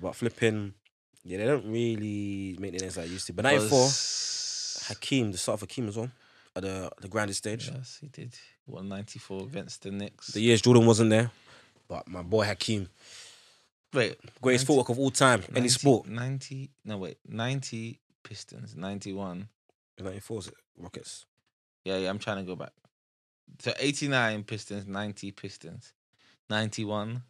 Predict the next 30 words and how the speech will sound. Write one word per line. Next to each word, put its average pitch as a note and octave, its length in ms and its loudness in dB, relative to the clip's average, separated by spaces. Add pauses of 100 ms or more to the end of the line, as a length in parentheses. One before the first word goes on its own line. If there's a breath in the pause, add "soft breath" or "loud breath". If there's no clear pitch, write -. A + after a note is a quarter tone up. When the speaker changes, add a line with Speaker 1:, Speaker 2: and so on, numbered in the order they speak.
(960)
Speaker 1:
Bulls. F#2+ 340 -6
Speaker 2:
Bulls, F#2 380 -10
Speaker 1:
Two - 140 -6
Speaker 2:
ninety-two G2+ 360 -4
Speaker 1:
Bulls, - 40 -8
Speaker 2:
Bulls, G#2+ 280 -8
Speaker 1:
three G#2 100 -8
Speaker 2:
ninety-three F#2+ 300 -6
Speaker 1:
Bulls. F2+ 120 -8
Speaker 2:
Bulls. E2+ 360 -14 (140)
Okay. - 140 -18 (100)
Speaker 1:
Four, G#2+ 260 -4
five G2 400 -2
Rockets. - 640 -8
Six - 320 -6
Bulls, F2 260 -8
seven G2+ 240 -6
Bulls, E2+ 240 -12
eight A2+ 220 -4
Bulls. D2+ 420 -14 (320 loud breath)
Speaker 2:
Nine. A2 140 0
Speaker 1:
Ninety-nine G#2+ 260 0
Spurs. F#2 600 -4
Two - 120 -12
thousand G2+ 380 -4
Lakers. G2 580 -6
One G2 320 -6
Lakers, G2 460 -8
two G#2+ 240 -8
Lakers. F#2+ 580 -8